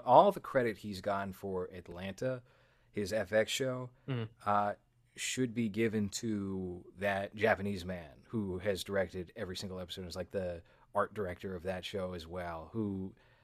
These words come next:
Speaker 1: uh, is very good with other non-Donald Glover related things. And Donald Glover, I mean, it could be debated whether or not that same quality is maintained, uh, beyond Atlanta. Um,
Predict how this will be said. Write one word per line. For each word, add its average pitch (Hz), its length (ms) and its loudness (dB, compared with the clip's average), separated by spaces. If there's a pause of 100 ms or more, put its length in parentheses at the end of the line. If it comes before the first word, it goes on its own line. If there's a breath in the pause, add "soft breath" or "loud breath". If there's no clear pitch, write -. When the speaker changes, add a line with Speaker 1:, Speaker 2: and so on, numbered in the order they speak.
(120 soft breath)
Speaker 1:
uh, 90 280 -2 (240)
is 101 320 -4 (240)
very 101 320 0
good 123 360 10
with 92 300 -4 (140)
other 104 260 2
non-Donald 98 720 0
Glover 110 340 4
related 92 460 -4
things. 104 540 0 (500 soft breath)
And 98 220 0
Donald 104 280 0
Glover, 101 420 2 (720)
I - 80 -6
mean, 185 220 -6 (100)
it - 120 -10
could 110 140 -4
be 101 320 0
debated 87 600 -6 (140)
whether 90 220 -4
or 87 40 -8
not 85 320 -8 (160)
that 98 180 -4
same 92 320 -6 (160)
quality 92 420 -2
is 80 100 -12
maintained, 85 600 -10 (340 soft breath)
uh, 82 200 -10
beyond 87 580 -8 (520)
Atlanta. - 480 -14 (440 soft breath)
Um, 107 420 2